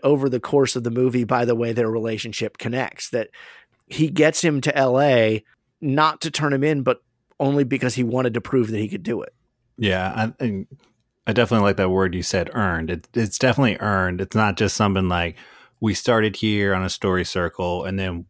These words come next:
Speaker 2: we had to have this character change." It's definitely earned throughout the entire film. You know, he has his arc and then he comes back around. He gets what he wants. He got him to L A by, before midnight.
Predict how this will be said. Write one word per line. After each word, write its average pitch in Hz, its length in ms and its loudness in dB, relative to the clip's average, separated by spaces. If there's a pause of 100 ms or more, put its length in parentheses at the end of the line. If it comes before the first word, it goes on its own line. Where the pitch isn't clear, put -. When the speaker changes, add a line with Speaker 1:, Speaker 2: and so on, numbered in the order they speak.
(160)
Speaker 2:
we 104 160 -2
had 92 220 0
to 95 120 0
have 90 140 -2
this 87 160 -6
character 90 400 -4
change." 82 520 -4
It's - 180 -6
definitely 113 500 2
earned 90 420 -4
throughout 92 340 -2
the 95 80 -4
entire 87 720 -2
film. 87 680 -4 (320)
You 117 120 0
know, 90 140 -4
he 101 180 0
has 107 300 2
his 98 160 -2
arc 101 580 2 (460)
and 98 120 0
then 98 80 2
he 92 60 0
comes 101 320 0
back 92 300 0
around. 92 600 0 (360)
He 120 140 2
gets 110 320 0
what 123 100 2
he 113 80 2
wants. 101 600 0 (440)
He 98 200 -4
got 98 260 2
him 107 180 0 (260)
to 101 460 0
L 101 240 0
A 98 200 2
by, 87 440 -2
before 98 400 0
midnight. 95 640 0